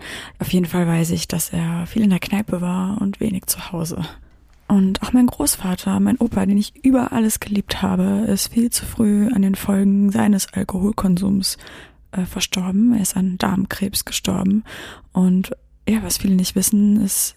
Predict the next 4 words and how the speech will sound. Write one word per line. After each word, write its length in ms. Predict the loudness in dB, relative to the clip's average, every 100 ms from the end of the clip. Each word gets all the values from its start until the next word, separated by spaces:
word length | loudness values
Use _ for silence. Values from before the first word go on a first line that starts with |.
| -4
dass 380 | -4 -2 -6 -2
eine 220 | -2 -2
der 340 | -2 -4 -2
Hauptursachen, 1200 | -6 -6 -10 _ _ -2 0 2 -2 -2 0 0